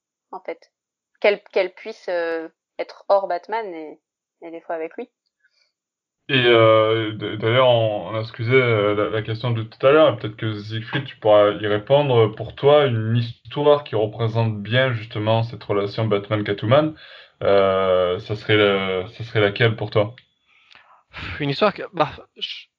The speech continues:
Speaker 3: la plupart des auteurs ont leur vision de ce qu'est une bonne histoire entre Catwoman et Batman, donc je sais pas s'il y a une bonne, euh, une bonne vision des choses. Moi, personnellement, je
Speaker 2: Ouais.
Speaker 3: sais que j'aime, j'aime beaucoup, enfin, il y a un peu les deux.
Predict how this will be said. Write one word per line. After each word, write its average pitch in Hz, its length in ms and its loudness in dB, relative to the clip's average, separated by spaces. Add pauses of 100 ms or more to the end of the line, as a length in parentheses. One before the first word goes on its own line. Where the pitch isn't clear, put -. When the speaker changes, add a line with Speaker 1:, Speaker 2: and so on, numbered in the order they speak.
(180)
Speaker 3:
la 151 100 0
plupart 170 220 2
des 143 100 -4
auteurs 151 280 -4
ont 127 80 -8
leur 147 200 -4
vision 147 380 -10
de 131 100 -6
ce - 120 -10
qu'est 151 200 -8
une 139 180 -8
bonne 156 240 -2
histoire 147 440 -4
entre 127 220 -8
Catwoman 139 400 -6
et 127 60 -4
Batman, 147 300 -2
donc 127 120 -8
je - 60 -10
sais 131 60 -4
pas 151 120 0
s'il - 160 -2
y - 40 2
a - 20 -16 (140)
une 156 380 -6
bonne, 139 300 -2
euh, 117 200 -2 (140)
une 165 180 -2
bonne 151 180 -2
vision 143 200 -4
des 160 100 -4
choses. 165 280 -6
Moi, 147 260 2
personnellement, 135 460 -2
je 107 60 4
Speaker 2:
Ouais. 104 60 -4
Speaker 3:
sais 135 120 -6
que 123 60 -10
j'aime, 120 240 -10
j'aime 120 180 -4
beaucoup, 127 380 -8 (340)
enfin, 143 200 2 (680)
il 180 80 -10
y 147 40 -2
a 160 40 4
un 165 60 2
peu 202 120 -4
les 190 120 -4
deux. 190 280 -6